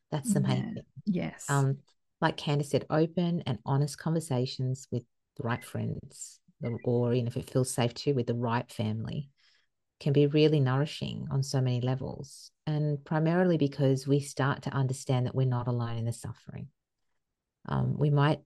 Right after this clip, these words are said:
Speaker 1: not all be dealing with the same trauma or the same issues, but a struggle's a struggle. And just because we are struggling doesn't mean that there's anything wrong with us, but it also
Speaker 2: Mm.
Speaker 1: doesn't mean we're alone.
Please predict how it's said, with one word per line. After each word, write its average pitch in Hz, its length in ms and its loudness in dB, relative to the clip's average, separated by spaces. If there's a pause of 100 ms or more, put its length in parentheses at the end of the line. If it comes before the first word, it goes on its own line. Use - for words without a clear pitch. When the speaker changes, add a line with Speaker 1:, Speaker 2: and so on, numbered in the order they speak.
(180)
Speaker 1:
not 143 340 4
all 139 240 6
be 139 140 4
dealing 135 640 0
with 127 180 -2
the 127 60 -2
same 127 540 2 (280)
trauma 127 400 2
or 104 60 0
the 104 100 -4
same 117 520 -2 (460)
issues, 135 720 0 (800)
but 131 720 0
a 143 60 -2
struggle's 123 520 0
a 127 60 -4
struggle. - 560 -8 (300)
And 120 560 0 (200)
just 127 260 -2
because 135 340 0
we 127 120 4
are 120 60 0
struggling 123 680 0
doesn't 123 360 -2
mean 123 460 0
that 110 160 -2 (360)
there's 120 160 0
anything 120 360 -2
wrong 147 220 4
with - 140 -2
us, - 360 -12 (120)
but - 100 2
it - 200 -2
also 185 240 2
Speaker 2:
Mm. - 20 -2
Speaker 1:
doesn't 135 220 2
mean 120 140 -2
we're 117 140 -2
alone. 120 500 -2